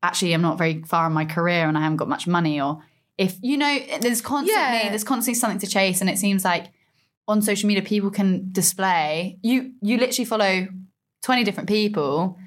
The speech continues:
Speaker 1: uh, one for career, one for lifestyle. And you, you spend, what, fifteen minutes on there. And then you're like, "All right, well, it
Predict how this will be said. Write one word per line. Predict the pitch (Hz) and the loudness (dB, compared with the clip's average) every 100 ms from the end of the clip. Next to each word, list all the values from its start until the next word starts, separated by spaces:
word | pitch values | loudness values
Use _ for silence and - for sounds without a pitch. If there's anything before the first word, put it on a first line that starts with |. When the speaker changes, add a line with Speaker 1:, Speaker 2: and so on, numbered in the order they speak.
| - _ _ _ _ | -20 _ _ _ _
Speaker 1:
uh, | 190 180 175 | 0 2 2
one | 160 185 185 | 0 0 0
for | 185 | -2
career, | 180 190 180 | -2 2 2
one | 160 165 | 2 0
for | 175 | 0
lifestyle. | 170 165 170 | 0 2 0
And | 180 196 | 2 2
you, | 196 | 0
you | 208 202 202 - | 0 -2 -2 -4
spend, | - 214 202 202 | -2 0 0 0
what, | 185 170 - | 0 -2 -2
fifteen | - 233 220 196 | -4 -2 2 2
minutes | 202 202 | 0 0
on | 156 | 0
there. | 135 | 2
And | 151 165 | 2 2
then | 185 | 0
you're | 180 | 0
like, | 165 | 2
"All | 175 180 | 2 2
right, | 170 165 | 0 0
well, | 180 175 175 _ _ _ _ _ _ _ _ _ _ _ | -2 -2 -4 _ _ _ _ _ _ _ _ _ _ _
it | 208 208 | -4 -4